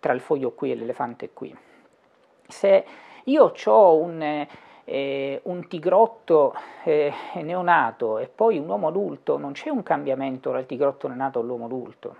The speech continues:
Mm? C'è il cambiamento dal bambino all'adulto, ma deve essere ovviamente la stessa persona, non è che qualunque bambino diventa qualunque adulto. Capite? Quando si predica il cambiamento,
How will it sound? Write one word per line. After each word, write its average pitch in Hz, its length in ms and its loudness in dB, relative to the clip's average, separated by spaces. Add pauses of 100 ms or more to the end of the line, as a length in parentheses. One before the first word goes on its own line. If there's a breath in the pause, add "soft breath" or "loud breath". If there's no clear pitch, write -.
Mm? 151 80 -16 (1500 soft breath)
C'è - 160 -6
il 156 60 -4
cambiamento 220 540 4
dal 139 160 4
bambino 139 420 -2
all'adulto, 123 760 -2 (220)
ma 151 140 -2
deve 135 160 -2
essere 131 220 -4
ovviamente 135 380 -6
la 120 80 0
stessa - 280 -10
persona, 117 640 -2
non 127 120 -10
è 156 80 -2
che 127 120 -6
qualunque 151 420 -2
bambino 135 420 -4
diventa 139 480 -2
qualunque 151 380 -2
adulto. 120 480 -6 (320 loud breath)
Capite? - 440 -4
Quando 294 360 -4
si - 160 -14
predica 185 400 -6
il 131 100 -6
cambiamento, 147 1040 -8